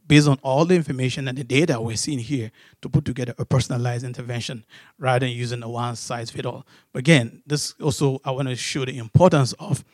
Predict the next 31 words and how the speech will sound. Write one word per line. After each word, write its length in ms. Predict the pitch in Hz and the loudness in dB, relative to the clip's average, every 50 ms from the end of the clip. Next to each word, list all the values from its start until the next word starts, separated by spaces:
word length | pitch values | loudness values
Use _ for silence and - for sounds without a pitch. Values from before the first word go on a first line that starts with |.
| _ _ _ _ _ | _ _ _ _ _
you 120 | - 170 131 | -4 -2 0
know, 260 | 120 113 113 117 - | 0 0 0 -2 -2
uh, 160 | - 135 120 117 | -2 -2 0 0
what 160 | 123 127 123 | 0 -2 -2
we 100 | 120 117 | -4 -4
call 180 | - 127 120 | -2 -2 -2
virtual 400 | 120 113 127 147 147 - 175 151 | 0 2 2 4 6 6 6 4
care 160 | - - 127 120 | 4 2 -2 -2
or 180 | 117 117 120 | -2 -4 -6
telehealth 400 | - - 123 123 117 147 131 117 | -6 -6 -6 -6 -6 -6 -8 -8
services, 420 | - - 135 120 113 113 - - 117 | -10 -12 -12 -12 -12 -14 -16 -16 -16
because 440 | 123 117 - 117 117 113 113 - | -16 -14 -10 -6 -4 -4 -4 -4
with 260 | 95 131 120 113 - - | -4 -6 -6 -6 -4 2
that, 300 | 131 135 131 131 - _ _ - - - - | 4 6 6 4 2 _ _ -20 -20 -10 -8
you're 140 | 131 127 127 | -6 -4 -4
able 180 | 127 123 131 | -4 -6 -8
to 140 | - - 127 | -10 -12 -12
really 160 | 120 120 123 | -12 -10 -10
provide 500 | 120 - 131 110 - 120 120 127 - - | -10 -10 -10 -8 -8 -8 -8 -10 -10 4
care 320 | - 143 143 147 143 127 - _ - - - _ _ | 8 10 10 10 8 4 -4 _ -20 -20 -20 _ _
for 160 | _ - - - | _ -12 -6 -4
a 40 | 139 | -2
lot 220 | 127 127 123 123 - - | 0 0 0 -2 -4 -6
more 180 | 127 120 123 | -8 -6 -4
patients. 440 | 123 - 131 127 - 143 127 127 120 - | -2 0 2 2 2 0 -4 -6 -6 -4
Patients 280 | 127 120 - - 113 | -4 -4 -4 -4 -6
are 40 | 110 | -6
able 120 | 120 127 | -6 -6
to 140 | 123 - - | -6 -6 -8
access 460 | 123 - - - - - 160 156 - | -12 -8 -6 -4 0 4 4 4 2
it 160 | - - - | 0 -6 -14